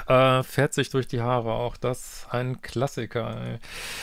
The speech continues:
Sechzehntens, lehnt sich dir entgegen. Also wenn auf dem Date, wenn sie schon dir so entgegenkommt, ähm, ja, logischerweise ein gutes, also Körpersprache ist wirklich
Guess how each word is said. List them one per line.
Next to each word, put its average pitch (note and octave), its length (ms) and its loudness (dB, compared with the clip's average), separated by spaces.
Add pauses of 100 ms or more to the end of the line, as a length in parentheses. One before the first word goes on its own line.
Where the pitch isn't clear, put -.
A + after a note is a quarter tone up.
(640)
Sechzehntens, B2+ 1200 4
lehnt C#3+ 280 6
sich D3 120 0
dir D3 160 6
entgegen. C3+ 600 4
Also A#2 180 -2
wenn B2+ 140 2
auf A#2 160 2
dem B2 440 4
Date, C3+ 320 8
wenn B2+ 80 0
sie B2 60 -2
schon C3 220 4
dir C3+ 120 8
so C3+ 120 8
entgegenkommt, D3 1000 2 (100)
ähm, B2+ 680 6 (1000)
ja, F#2+ 200 2 (200)
logischerweise C#3+ 960 8
ein C3 120 2
gutes, C3+ 240 0
also B2 180 2
Körpersprache B2+ 680 6
ist B2 180 -4
wirklich B2 320 0